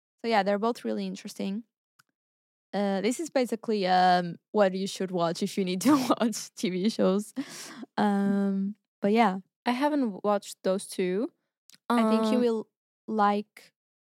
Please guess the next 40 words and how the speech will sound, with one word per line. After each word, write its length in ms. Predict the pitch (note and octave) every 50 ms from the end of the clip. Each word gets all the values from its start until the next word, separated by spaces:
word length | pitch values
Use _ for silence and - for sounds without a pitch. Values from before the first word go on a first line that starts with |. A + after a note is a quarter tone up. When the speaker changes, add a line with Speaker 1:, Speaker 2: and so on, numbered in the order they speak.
| _ _ _ _ _ -
Speaker 1:
especially 460 | - - G#3 G3+ - A3+ G#3 G3+ F#3
Hijack, 500 | - - - - - - G#2 - - - _ - _ _ _ _ _ _ _ _
maybe. 380 | G#3 F#3+ - - - A3 G#3+ - _ _ _ _ _ _ _ _ _ -
Speaker 2:
Mm. 320 | A3 G#3+ G3 G3+ G3+ G3+ - _ _ _ _ _ _ _ _
Speaker 1:
Silo 360 | _ - - - E4 D4+ B3+ A3+
is 160 | G#3+ G3+ -
nice 260 | G#3 - - - -
as 120 | A3 G#3+ -
well. 160 | A3+ G#3+ - _ _ _ _ _ _ _ _ _ _
Speaker 2:
So 800 | - - - - A#3 G#3 G3+ G3+ G3 G3 G3 G3 G3 G3 F#3+ G3 -
from 300 | - A3 G#3 G3+ G3 G3
these 300 | A3 B3 C#4 C4+ - -
ones, 760 | F#3+ F3+ F3+ F3 F3 F3 F3+ F#3 F#3+ F#3+ - - - - - - - - _ _ _ _ _ _ _ _ _ _ _ _ _ _
from 180 | - G#3+ A#3
the 100 | G3+ G#3+
ones 300 | G#3+ A3+ B3 A#3+ A#3 F#3+
I 140 | A3 A3+ D#4+ G#4
watched, 640 | C4+ F#3 E3 - - - - - - - - - _ _ _ _ _ _ _ _ _ _ -
I 60 | G3+
think 240 | G3+ - G3 G3 G3
The 80 | G3 F3+
Last 260 | E3+ E3+ G3 F#3+ -
of 140 | G3+ F#3+ -
Us 200 | F3 F#3 - -
is 140 | F3+ - -
probably 380 | _ F3 - - F#3 F#3+ F#3
the, 160 | - - - - - -
the 200 | - - F3 F#3+
most 240 | F#3 E3+ D#3+ - -
Speaker 1:
Yeah. 220 | A#3+ A3+ G#3+ G#3
Speaker 2:
hyped 400 | F#3+ F3+ F3 E3+ E3 - - -
one 320 | G3 F#3+ G3 F#3+ G3 A#3+ E4+ - _ _ _ _ _ _ _ _ _ _
Speaker 1:
Yeah, 280 | B3+ B3 A#3+ A#3 A3+ A#3
I 140 | B3+ C4+
think 260 | C#4 D4+ C#4+ B3 - B3
it 80 | G3+
Speaker 2:
of 60 | G3
the 80 | G#3+ G3+
Speaker 1:
deserves, 400 | G3+ G3 G3 G3 G3 G3 G#3+ A3+
Speaker 2:
season. 280 | G#3+ G#3 A3 A#3+ C#4+